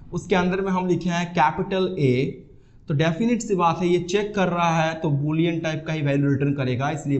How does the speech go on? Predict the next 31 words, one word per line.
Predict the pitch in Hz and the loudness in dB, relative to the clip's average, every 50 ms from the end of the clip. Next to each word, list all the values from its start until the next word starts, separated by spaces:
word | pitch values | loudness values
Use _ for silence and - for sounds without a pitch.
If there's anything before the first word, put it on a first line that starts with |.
| 117 120 | 0 -2
boolean | 143 156 160 165 165 170 165 170 160 131 | -2 -2 -2 0 0 -2 -2 -2 -2 -2
B | 117 147 170 190 185 170 | -2 0 0 0 0 0
equal | 156 - 143 131 123 120 120 113 | -2 -2 -2 -2 0 0 -2 -2
to | - 127 131 139 - - - - - - _ _ _ _ | -2 -2 -2 -2 -4 -8 -10 -18 -20 -20 _ _ _ _
सबसे | - 190 196 190 190 240 233 | -6 -4 -4 -2 0 -2 -2
पहले | 226 226 208 202 202 208 208 - | 0 0 0 2 2 2 0 0
उस, | 202 208 190 - - 202 | 0 -2 -2 -2 -4 -2
अ, | 202 196 196 196 190 - - - - _ _ - 143 147 151 151 151 156 151 151 147 | -2 -2 -4 -6 -10 -14 -20 -20 -20 _ _ -6 -2 0 0 0 0 0 0 -2 -2
class | 175 170 170 185 196 - - | 0 2 4 4 2 0 -2
का | 196 180 | -2 -2
नाम, | 175 170 170 175 185 208 233 226 220 - - - - | 0 2 2 2 0 0 -2 -6 -8 -10 -14 -18 -8
फिर | - 165 160 151 135 127 | -4 -2 0 0 0 2
डॉट, | 151 143 143 143 147 160 175 170 - 190 | 2 2 2 4 2 0 0 -2 -6 -10
फिर | 190 - - 156 156 151 - - - - - _ - 151 | -12 -10 -8 -8 -8 -8 -10 -10 -14 -20 -20 _ -4 -2
is | 165 175 185 196 208 202 180 - - - - | -2 0 0 0 0 0 -2 -2 -6 -4 -2
upper | 135 135 - - 156 156 151 147 147 | -2 -2 -2 -2 -2 -2 -2 -2 -2
case | 139 135 135 139 147 - - - - - | -2 -4 -2 -2 -2 -4 -6 -10 -12 -8
our | 120 127 123 127 123 113 | -8 -6 -6 -6 -8 -8
function | - 135 131 127 123 - 139 127 123 120 | -10 -10 -8 -8 -8 -6 -4 -4 -4 -2
name | 120 123 135 147 175 196 208 - - - - - - - _ - _ _ _ _ _ _ - - _ _ - - | -2 -2 -2 -2 -2 -2 -6 -8 -14 -16 -20 -20 -20 -20 _ -20 _ _ _ _ _ _ -20 -20 _ _ -18 -6
and | - 165 185 220 233 202 143 | -2 0 0 0 0 0 0
bracket | 151 151 151 170 - - 233 214 220 | 2 2 2 0 0 0 -2 -2 2
के | - 208 | 2 2
अंदर | 185 180 180 170 170 170 | 2 2 0 -2 -2 -2
में | 170 165 | -2 -2
लिख | 160 147 143 | -2 0 0
देंगे | 151 147 143 147 | 0 0 -2 -2
सीएच। | 143 - - 190 185 156 135 127 131 127 - - 196 - - - - - - - _ - - | -4 -4 -4 0 2 2 2 2 2 -2 -4 -8 -10 -12 -12 -18 -20 -20 -20 -20 _ -2 0
तो | 208 | 2
मुझे | 220 214 226 233 | 4 4 4 4
बताओ | 190 202 190 202 214 190 175 185 208 | 4 2 2 2 2 2 4 2 2